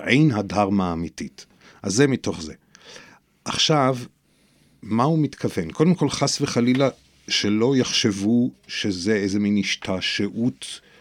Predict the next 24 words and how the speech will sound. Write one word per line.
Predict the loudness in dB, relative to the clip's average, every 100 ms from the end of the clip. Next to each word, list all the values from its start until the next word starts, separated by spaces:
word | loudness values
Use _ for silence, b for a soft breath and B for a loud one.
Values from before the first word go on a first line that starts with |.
| b
במילים | -6 0 2 2 2 4 4 4 2 0 0 0 -4 -10 -2
דומות | 2 2 2 0
ומקבילות | 0 0 -2 -2 2 4 4 2 0
רק | 0 0
בשביל | -2 0 -2
שם | 0 0 0
השעשוע. | -2 -2 0 2 2 0 B B
זה | B 0
ממש | 2 4 2 2
לא | -2 -4
זה. | -6 -12 _ _ b b b b b b -8
אבל | -2 2
אם | 6 6
לוקחים | 4 2 2
את | 2
זה | 0
לפי | -2 -2 0
הסדר, | 0 2 2 2 -2 -4 -12 b b b
קודם | -2 0 0
כל, | -2 -4 b b b
מכיוון | -2 0 -2 -2 -2 2 2 4
שתרגול | 2 -2 -6 _ -4 -4 -2 2 2
הוא | 2
חוויה, | 0 -4 -4 -4 0 0